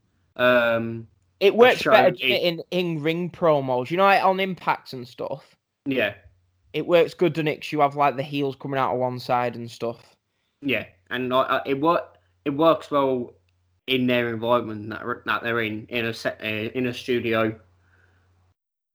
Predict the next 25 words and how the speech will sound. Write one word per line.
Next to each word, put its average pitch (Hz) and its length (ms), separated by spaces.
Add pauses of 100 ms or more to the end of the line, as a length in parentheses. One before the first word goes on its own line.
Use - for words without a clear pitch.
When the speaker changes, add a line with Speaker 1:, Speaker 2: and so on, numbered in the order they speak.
(240)
Speaker 1:
Like, 117 280
you, 156 80
you, 160 300
you 160 240
could, - 440 (260)
like, 127 260 (320)
I'm 143 80
not 156 200
go-, 151 160
I'm 139 100
not 135 140
saying 117 560 (440)
N 131 120
X 120 180
T 127 220
need 123 320
it, 127 360 (260)
but 113 200
if - 80
N 143 140
X 127 220
T 143 260
did 127 260
that, 117 420 (760)
you 113 400